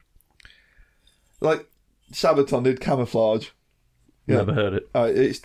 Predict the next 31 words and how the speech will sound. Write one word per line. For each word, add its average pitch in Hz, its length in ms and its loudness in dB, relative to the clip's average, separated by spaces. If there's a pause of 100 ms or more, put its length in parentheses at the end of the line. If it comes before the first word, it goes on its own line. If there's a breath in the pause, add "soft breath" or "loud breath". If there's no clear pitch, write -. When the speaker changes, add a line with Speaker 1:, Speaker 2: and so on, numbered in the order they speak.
Speaker 1:
it's 135 260 0
a 139 60 2
little 135 380 2
kind - 280 -2
of 120 140 -10
romp 131 380 0
along. 120 580 -2
Um, 117 540 0
they 131 120 2
did 120 140 0
that 151 220 0
cover. 123 220 -2 (580 loud breath)
Um, 131 640 2 (140)
Speaker 2:
It's 107 120 0
about 104 240 0
Doctor 104 320 -2
Who's 101 420 0
tardis 104 480 0
and 113 100 0
how 107 200 -2
it - 100 -6
can 104 100 -2
camouflage 107 600 -2
into 104 200 -2
the 95 80 -4
background. 98 540 -2
Speaker 1:
<laughs> - 80 -6
Oh - 200 -16
my - 100 -4
God, 127 200 2
I - 20 0